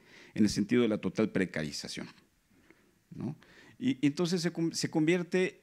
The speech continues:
se empieza a atribuir al trabajo, a la ineficiencia del trabajo, la causa de las ineficiencias del modelo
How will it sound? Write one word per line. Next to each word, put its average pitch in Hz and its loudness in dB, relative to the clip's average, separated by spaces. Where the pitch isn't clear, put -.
se - -2
empieza 160 -2
a - 2
atribuir 160 4
al 156 0
trabajo, 151 0
a 135 2
la 131 2
ineficiencia 135 2
del 156 -2
trabajo, 160 -2
la 104 -2
causa 143 0
de 98 0
las 95 -2
ineficiencias 107 0
del 98 -4
modelo 87 -2